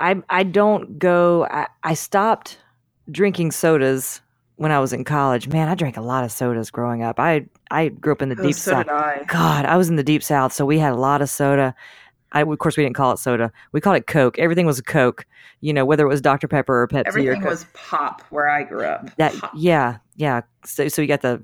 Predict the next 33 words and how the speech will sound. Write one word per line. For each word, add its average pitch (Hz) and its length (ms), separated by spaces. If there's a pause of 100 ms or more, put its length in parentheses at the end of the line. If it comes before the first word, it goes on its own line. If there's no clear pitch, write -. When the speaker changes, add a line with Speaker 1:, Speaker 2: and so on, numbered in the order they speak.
Speaker 1:
Coke, 190 360
soda, 165 280
or 147 140
pop, 131 360
and 135 240
basically 139 800 (220)
I 139 120
drank 139 280
it - 80
all 117 140
the 113 60
time. 123 180
It 76 40
was 98 120 (140)
awful. 123 420
And 139 100
then 139 80
I 135 80
went 139 200
off 131 140
to 131 80
college 139 440
and 127 60
I 113 40
played 135 220
soccer 147 320
in 117 60
college. 117 460 (440)
And 135 240
freshman 160 340
year, 165 320 (400)
I 147 100
actually 165 400